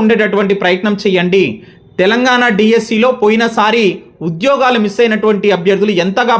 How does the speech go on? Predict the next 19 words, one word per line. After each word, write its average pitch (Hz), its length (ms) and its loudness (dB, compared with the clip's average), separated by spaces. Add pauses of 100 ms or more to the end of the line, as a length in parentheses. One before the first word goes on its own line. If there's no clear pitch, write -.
బాధపడుతున్నారో 196 760 0 (400)
కండ్లారా 220 400 0 (100)
చూస్తే 214 300 -2
తెలుస్తుంది. 185 480 0 (420)
మరొక 247 220 -2 (100)
అవకాశం 262 480 -2
కోసము 247 380 2 (400)
మరి 196 120 2 (100)
ఎంత 220 160 0 (100)
తప్పిస్తున్నారో 233 680 0 (160)
చూస్తే 226 260 -2 (100)
అర్థమవుతుంది. 180 680 0 (380)
కాబట్టి 214 360 0 (100)
టెట్ 233 200 0 (100)
స్కోర్ 269 260 2
అనేది 226 260 2 (120)
డిఎస్సిలో 214 500 0 (180)
ఎంతో 285 300 0 (240)
కీలకం, 220 460 0